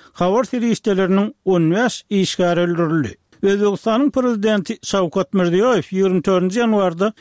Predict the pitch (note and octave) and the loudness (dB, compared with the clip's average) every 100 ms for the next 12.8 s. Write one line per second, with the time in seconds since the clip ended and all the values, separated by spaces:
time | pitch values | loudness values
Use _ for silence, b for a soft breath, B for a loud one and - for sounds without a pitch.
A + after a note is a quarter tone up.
0 | b G3+ F#3 G#3 G3 - F#3+ A3+ A3+ G#3 | b -4 -2 0 -2 0 0 0 0 -2
1 | - F#3+ C4+ C4 A3+ A3+ G#3+ G3 G3+ G#3+ | 0 0 0 0 0 2 2 0 -2 -4
2 | - F3 E3+ - F#3+ - F3 F#3+ B3 G3 | -2 -2 -2 0 -4 0 0 2 0 0
3 | F3+ G#3+ - F3+ G#3+ A#3+ - G3+ F#3+ F#3+ | -2 -4 -4 -2 0 0 -2 -2 -2 -2
4 | b b F3+ F3+ C4 - B3+ G#3+ G#3 G3+ | b b 0 2 -2 -2 -4 -2 0 0
5 | G3+ - F3+ F3+ - G3 G#3+ - F#3 F3 | -2 -2 -2 -2 -4 -2 -2 -2 0 2
6 | F#3 F#3 - F#3 F3+ E3+ E3 D3+ - B | 0 -2 -4 0 2 0 0 0 -4 B
7 | - F3 G3+ C#4+ B3+ - G3 F#3 F#3+ F#3+ | -2 0 2 0 -4 -6 -2 -2 -2 -2
8 | F3 E3+ A3+ B B A3+ F#3+ - - F3+ | -2 0 -4 B B -6 -6 -6 -2 -2
9 | F#3+ A#3 C4+ B3 - A#3+ - A3+ A#3 G#3+ | -2 0 0 0 0 -4 -4 -6 -2 0
10 | G3+ E3+ G3 G#3 b b - F3 F3 E3+ | 0 0 0 -2 b b -4 -2 0 0
11 | C4+ C4+ A#3 A#3 A3 G3+ A3+ G3 G3 F#3+ | 0 0 0 2 2 0 -2 -2 0 0
12 | G3+ F#3 F3+ G3 F3+ C#3+ F#3 | -2 -2 0 0 0 0 -2